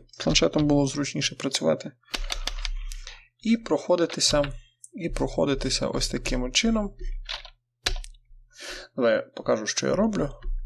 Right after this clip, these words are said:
Тобто тут. От. Так.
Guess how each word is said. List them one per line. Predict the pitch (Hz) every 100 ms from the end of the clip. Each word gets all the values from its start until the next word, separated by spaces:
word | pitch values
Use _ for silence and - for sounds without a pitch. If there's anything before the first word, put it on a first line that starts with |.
| -
Тобто | - - -
тут. | - - - - _ _ - - - _ _ _ _
От. | - - - - - - - - - _ - _ _ -
Так. | 233 240 - -